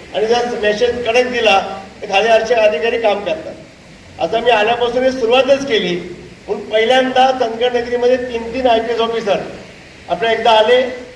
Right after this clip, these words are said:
सगळ्या अधिकाऱ्यांना काय कामं पेंडिंग होती तिच्या सूचना केल्या, फॉरेस्ट डिपार्टमेंटच्या फॉरेस्ट डिपार्टमेंट सूचना केल्या, कलेक्टर साहेबांनी मस्तूच्या संदर्भात सूचना केल्या, सीओ साहेबांनी शाळा असेल, हॉस्पिटल असेल, तुमचे सगळे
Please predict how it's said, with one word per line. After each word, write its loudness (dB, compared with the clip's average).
सगळ्या 4
अधिकाऱ्यांना 2
काय 2
कामं 0
पेंडिंग -4
होती -2
तिच्या -6
सूचना -2
केल्या, 0
फॉरेस्ट 4
डिपार्टमेंटच्या -2
फॉरेस्ट 2
डिपार्टमेंट -2
सूचना 0
केल्या, 0
कलेक्टर 2
साहेबांनी 2
मस्तूच्या -2
संदर्भात 0
सूचना 0
केल्या, 4
सीओ 4
साहेबांनी 0
शाळा 2
असेल, 2
हॉस्पिटल 0
असेल, -2
तुमचे 0
सगळे 2